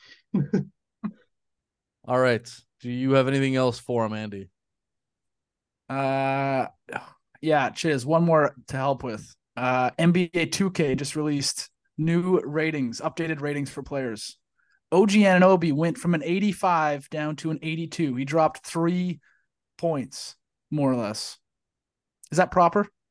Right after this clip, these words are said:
Speaker 1: Are they mad? <laughs> O G's even better this year.
Speaker 3: I know. It's crazy. I don't get it. I don't know who
Speaker 1: I,
Speaker 3: does
Speaker 1: I don't know. Yeah,
Speaker 3: ratings.
Speaker 1: who, who do these mad ratings? Having my fantasy squad? Yeah, it's putting in work for me.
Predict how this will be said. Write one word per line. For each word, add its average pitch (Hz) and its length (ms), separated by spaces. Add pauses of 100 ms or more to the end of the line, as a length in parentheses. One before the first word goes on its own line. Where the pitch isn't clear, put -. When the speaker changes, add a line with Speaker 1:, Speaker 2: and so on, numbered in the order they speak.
(440)
Speaker 1:
Are 156 80
they 214 100
mad? 233 480 (840)
<laughs> - 0 (3250)
O 123 120
G's 135 240
even 131 160
better 139 200
this 101 220
year. 87 180 (360)
Speaker 3:
I 165 160
know. 247 300 (260)
It's 151 180
crazy. 208 400
I 156 80
don't 208 140
get 214 160
it. 131 80
I 143 100
don't 196 140
know 196 160
who 190 80
Speaker 1:
I, 196 40
Speaker 3:
does 185 240
Speaker 1:
I 120 60
don't 113 140
know. 101 200
Yeah, 156 60
Speaker 3:
ratings. 151 260
Speaker 1:
who, 147 200
who 143 100
do 123 140
these 104 160
mad 107 260
ratings? 95 480 (180)
Having 107 200
my 104 160
fantasy 110 360
squad? 110 460 (100)
Yeah, 104 120
it's 85 120
putting 104 220
in 98 80
work 117 180
for 92 100
me. 85 180